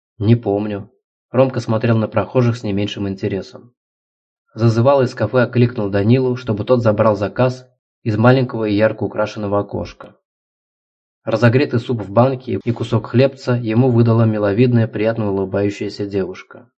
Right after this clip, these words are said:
Если бы визус был отключен, Данила увидел бы автоматический поднос, выдвигающийся из серой неприглядной дыры в стене.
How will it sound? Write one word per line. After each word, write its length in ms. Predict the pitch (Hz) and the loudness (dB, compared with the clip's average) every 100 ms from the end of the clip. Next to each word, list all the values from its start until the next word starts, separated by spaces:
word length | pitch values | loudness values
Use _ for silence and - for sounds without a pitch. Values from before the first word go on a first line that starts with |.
| _ _ _ _ _ _ _ _ _ - | _ _ _ _ _ _ _ _ _ -4
Если 260 | 143 143 | -2 0
бы 160 | 117 113 | 0 2
визус 300 | 123 120 104 | 2 2 0
был 180 | 104 104 | -2 -2
отключен, 680 | 95 117 147 - 98 - _ _ - | -2 -2 -4 -4 -14 -16 _ _ -4
Данила 360 | 107 127 139 | 0 0 2
увидел 360 | 110 107 123 117 | 2 2 2 2
бы 100 | 104 | 0
автоматический 720 | - 104 98 - 110 - - | -2 -4 -4 -8 -14 -14 -10
поднос, 540 | - 104 104 92 - 113 | -4 -2 -2 -4 -6 -8
выдвигающийся 840 | 101 98 101 120 123 127 107 - | -6 -4 -2 0 0 -4 -14 -12
из 160 | 98 - | -12 -4
серой 300 | 120 123 117 | 0 2 2
неприглядной 600 | 104 - 98 104 104 95 | 0 -4 -4 -2 -4 -4
дыры 280 | 101 98 98 | -4 -4 -6
в 60 | |
стене. 580 | - 101 98 92 117 | -8 -6 -6 -6 -10